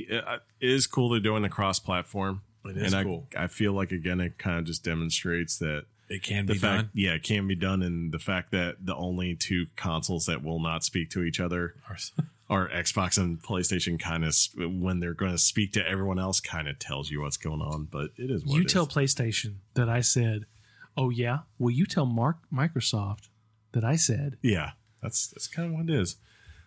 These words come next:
Speaker 1: pub G is the third largest selling game on Steam. Gabe Newell briefly mentioned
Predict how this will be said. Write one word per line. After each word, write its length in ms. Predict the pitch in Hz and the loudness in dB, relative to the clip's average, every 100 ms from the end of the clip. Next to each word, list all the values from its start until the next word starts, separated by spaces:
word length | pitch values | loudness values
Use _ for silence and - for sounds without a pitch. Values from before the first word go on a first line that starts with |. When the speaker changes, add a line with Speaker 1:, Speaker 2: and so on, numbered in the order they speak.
| _ _ - | _ _ -10
Speaker 1:
pub 300 | - 208 175 | -2 -2 2
G 520 | - 233 254 143 95 - | 4 6 6 6 4 2
is 180 | 110 | 2
the 120 | 127 101 | 4 0
third 540 | - - 165 175 156 | -2 0 2 2 0
largest 420 | 117 139 135 127 - | 0 0 2 4 6
selling 380 | 113 113 107 | 4 4 2
game 340 | 90 95 95 90 | 2 4 4 2
on 220 | 85 82 | 0 2
Steam. 680 | - - 107 110 90 71 - - _ _ _ - | 2 2 0 2 0 -2 -10 -20 _ _ _ -2
Gabe 220 | 110 107 | 2 4
Newell 600 | 117 151 139 101 80 139 - | 4 4 4 2 0 -4 -2
briefly 380 | 113 127 139 123 | 0 2 4 4
mentioned 720 | 123 139 139 104 90 82 | 4 4 4 4 4 2